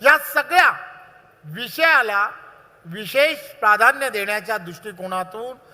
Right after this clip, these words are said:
महायुतीचं सरकार, देवेंद्रजींच्या नेतृत्वातलं सरकार हे काम करेल, हे मी तुम्हाला आश्वासित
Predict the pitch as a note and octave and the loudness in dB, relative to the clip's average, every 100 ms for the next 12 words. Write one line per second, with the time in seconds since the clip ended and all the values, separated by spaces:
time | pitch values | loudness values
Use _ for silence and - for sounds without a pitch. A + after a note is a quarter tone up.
0 | _ _ D#3 F3 G3 A#3+ A#3 A3+ F#3 G3 | _ _ -10 -6 0 0 -2 -10 -10 -8
1 | F3+ F3 F#3 A3 B3 B3 - - - D#3 | -4 -4 2 4 4 2 -4 -18 -12 -4
2 | G#3 A#3 A#3 A3 A3 G3 G#3+ F3+ F#3+ F#3+ | -2 -2 -4 -6 -8 0 0 2 -4 -8
3 | G#3+ G#3 G3+ G#3 F#3 F3+ F3+ A3 A#3 B3 | -4 -2 0 -4 -6 -4 -2 4 6 6
4 | C4 - - - - D#3+ G3 - - G#3+ | 2 -8 -18 -20 -16 -10 -10 -4 6 6
5 | B3 - A3 G3 D#3+ - - - - G3 | 6 0 -2 -2 -6 -12 -20 -20 -12 -10
6 | F#3+ F3+ F3+ F3+ E3 D#3+ F#3+ C4 C4+ C#4 | -10 -10 -2 0 0 -2 2 4 4 0